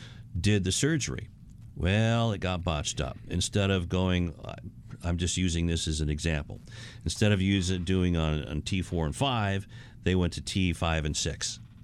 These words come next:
So nothing fit. So they were trying to adjust it and redo it on the fly.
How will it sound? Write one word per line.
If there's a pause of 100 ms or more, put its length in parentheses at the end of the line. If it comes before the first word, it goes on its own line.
(400)
So
nothing
fit. (540)
So
they
were
trying
to
adjust
it
and
redo
it (840)
on
the
fly.